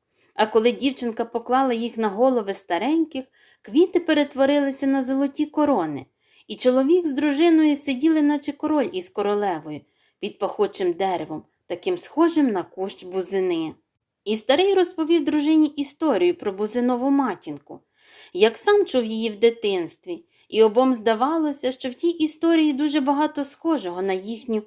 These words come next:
історію життя. І якраз те, що було схоже, їм подобалося найбільше. "Ось так", сказала дівчинка, що сиділа в листі. "Хто кличе мене бузиновою матінкою, хто дріадою,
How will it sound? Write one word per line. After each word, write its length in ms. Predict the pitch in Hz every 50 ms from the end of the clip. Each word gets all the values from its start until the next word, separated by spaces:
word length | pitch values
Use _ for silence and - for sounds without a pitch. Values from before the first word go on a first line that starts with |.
| _
історію 580 | - 202 - - - 196 185 185 185 185 185 185
життя. 560 | 180 190 214 202 _ _ - 160 147 135 - _ _ _ _ _ _ _ - - - - _ -
І 80 | 214
якраз 420 | 226 226 226 - - 240 254 247 -
те, 200 | - 302 311 302
що 220 | - - - 240
було 280 | 214 226 226 202 196 196
схоже, 560 | - - _ - 320 339 320 - - 139 - _ _ _ _ _ -
їм 180 | 180 202 190
подобалося 800 | 180 - 180 170 160 233 311 339 330 339 302 285 294 277 - 285
найбільше. 720 | 269 262 277 277 247 233 240 208 180 147 131 - - - - - _ _ _ _ _ _ _ _ _ _ _ _ _ -
"Ось 280 | 311 339 339 - -
так", 460 | - - 339 285 208 170 - _ _ _ _ _ _
сказала 560 | - - - - 190 175 185 196 190 202 220
дівчинка, 640 | 214 202 226 233 202 - - - 165 156 - - 180
що 180 | 175 - - 196
сиділа 480 | - - 214 196 196 220 208 208 226
в 80 | 233 240
листі. 560 | 254 240 214 170 147 - - - - - _ _ _ _ _ _ _ _ _ _ _
"Хто 280 | _ - - 415 392 392
кличе 380 | - 220 202 190 190 - 202
мене 240 | 202 196 196 196 190
бузиновою 760 | 180 185 196 185 - 202 190 190 190 180 175 185 185 180 180
матінкою, 800 | 180 185 220 277 294 285 - - 247 240 233 - 240 226 220 226 _ _ _ _ _ _
хто 240 | _ - - 381 320
дріадою, 800 | 240 208 202 190 175 175 208 262 302 285 240 254 247 240 240